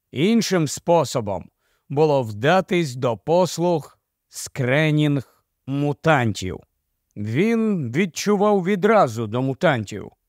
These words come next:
Вони були зовсім іншою расою, і їхній статус недоторканих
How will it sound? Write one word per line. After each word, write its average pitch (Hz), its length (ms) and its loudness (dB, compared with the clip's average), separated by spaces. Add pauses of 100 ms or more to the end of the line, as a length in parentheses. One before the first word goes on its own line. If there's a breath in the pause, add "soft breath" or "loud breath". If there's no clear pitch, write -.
(200)
Вони 120 420 -2
були 226 280 4
зовсім 196 680 -2
іншою 185 560 0
расою, 123 640 -2
і 151 140 -6 (220)
їхній 160 520 0
статус 147 720 0
недоторканих 131 1040 -2